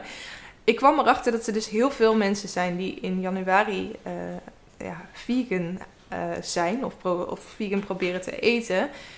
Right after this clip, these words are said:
En dan noemen ze het Veganuary. Ja, heel mooi.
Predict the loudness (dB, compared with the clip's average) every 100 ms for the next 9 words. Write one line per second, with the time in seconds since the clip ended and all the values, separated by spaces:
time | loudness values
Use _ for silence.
0 | -2 2 4 4 2 0 -6 -6 -2 0
1 | 6 8 8 6 6 6 6 6 4 0
2 | -2 -2 -6 -10 -2 2 2 2 2 0
3 | 2 2 2 0